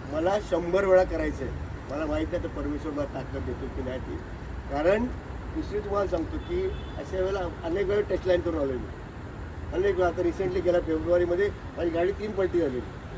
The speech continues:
पण तरी पण मी त्या ह्याच्यामध्ये सुद्धा वाचलो, कारण सगळ्यांचे आशीर्वाद आहेत, मला शुभेच्छा आहेत. आणि त्याच्यामधून दहा दिवस ॲडमिट होतो आणि परत आलो सुरुवात केली. त्याच्या, त्याच्या अगोदर दहीहंडीच्या प्रॅक्टिस सुरू व्हायला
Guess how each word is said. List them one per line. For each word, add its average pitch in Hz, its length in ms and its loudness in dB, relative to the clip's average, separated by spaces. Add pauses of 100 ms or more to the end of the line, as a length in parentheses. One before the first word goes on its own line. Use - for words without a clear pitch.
(680)
पण 165 80 -2 (100)
तरी 180 180 6
पण 214 280 2 (520)
मी 175 80 0
त्या 196 200 0
ह्याच्यामध्ये 190 680 0
सुद्धा 196 340 2 (340)
वाचलो, 160 420 0
कारण 175 280 -2
सगळ्यांचे 180 460 0
आशीर्वाद 165 500 -2
आहेत, 160 100 -2
मला 160 140 -4
शुभेच्छा 151 460 -4
आहेत. 131 100 -4 (440)
आणि 175 260 0
त्याच्यामधून 202 760 -2 (440)
दहा 180 140 4
दिवस 214 240 -2
ॲडमिट 180 280 2
होतो 139 180 -4 (640)
आणि 151 100 0
परत - 480 0
आलो 151 200 -2
सुरुवात 151 540 -4
केली. 123 200 -4 (720)
त्याच्या, 151 260 0
त्याच्या 202 400 2
अगोदर 202 440 2
दहीहंडीच्या 180 540 2
प्रॅक्टिस - 400 -2
सुरू - 120 0
व्हायला 170 280 4